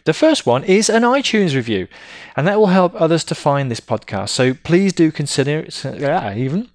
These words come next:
consider leaving a five-star review, and let's at least get it up the charts, or a noteworthy tip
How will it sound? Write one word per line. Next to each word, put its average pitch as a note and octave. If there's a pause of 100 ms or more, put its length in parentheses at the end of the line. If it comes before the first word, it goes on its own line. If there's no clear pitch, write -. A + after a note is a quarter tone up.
consider D#3
leaving C3+ (300)
a B2+
five-star E3+
review, B2 (420)
and C#3
let's E3
at C#3
least C#3
get D3+
it D#3
up D#3
the C#3+
charts, B2+
or D3+
a C#3+
noteworthy C3
tip -